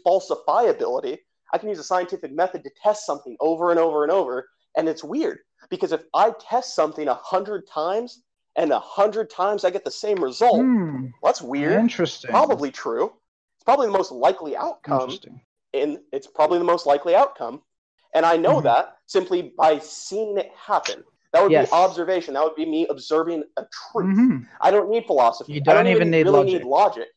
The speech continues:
Speaker 1: All I would really need to
Speaker 2: You don't
Speaker 1: do
Speaker 2: even need
Speaker 1: is
Speaker 2: logic.
Speaker 1: understand that, okay. Hmm? No, hold on. No, I don't need the type
Speaker 2: That
Speaker 1: of
Speaker 2: lo-,
Speaker 1: logic that philosophy
Speaker 2: logic
Speaker 1: is. I'm
Speaker 2: is the
Speaker 1: sorry.
Speaker 2: foundation
Speaker 1: I,
Speaker 2: of it.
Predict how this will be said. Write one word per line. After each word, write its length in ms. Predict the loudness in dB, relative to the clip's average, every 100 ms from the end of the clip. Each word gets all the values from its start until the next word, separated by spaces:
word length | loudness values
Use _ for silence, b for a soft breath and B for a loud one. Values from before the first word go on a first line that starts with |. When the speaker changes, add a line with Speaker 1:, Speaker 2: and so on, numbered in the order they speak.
| _ _ _
Speaker 1:
All 200 | 4 6
I 80 | 4
would 200 | 2 0
really 240 | -2 -2
need 200 | -6 -8
to 40 | -8
Speaker 2:
You 60 |
don't 220 | -4 -2 -2
Speaker 1:
do 80 | -4
Speaker 2:
even 200 | -4 -4
need 160 | -2
Speaker 1:
is 60 | 0
Speaker 2:
logic. 100 | 2
Speaker 1:
understand 460 | 0 0 0 0 -2
that, 140 | -6 -2 -2
okay. 240 | 0 -4 -4 _ _ _ _ -6 -6
Hmm? 80 | -8 _ _ _ _ _
No, 200 | 0 0
hold 220 | 0 -2
on. 100 | -2 -8 _ _ _ _ _
No, 200 | -12 -6 -4
I 100 | 0
don't 280 | 0 -2
need 320 | -2 -4 -4 -8 -12 _ _ _
the 120 | -4
type 380 | -4 -10 -4 -2
Speaker 2:
That 80 | 0
Speaker 1:
of 40 | 0
Speaker 2:
lo-, 100 | 0
Speaker 1:
logic 440 | 0 0 -4 -6
that 160 | -8 -8
philosophy 340 | -8 -8 0
Speaker 2:
logic 400 | 2 2 0 -2
Speaker 1:
is. 20 | 0
I'm 60 |
Speaker 2:
is 100 | 0
the 100 | 0
Speaker 1:
sorry. 80 | 2
Speaker 2:
foundation 640 | 2 2 2 4 4 4
Speaker 1:
I, 40 | 0
Speaker 2:
of 80 |
it. 140 | -4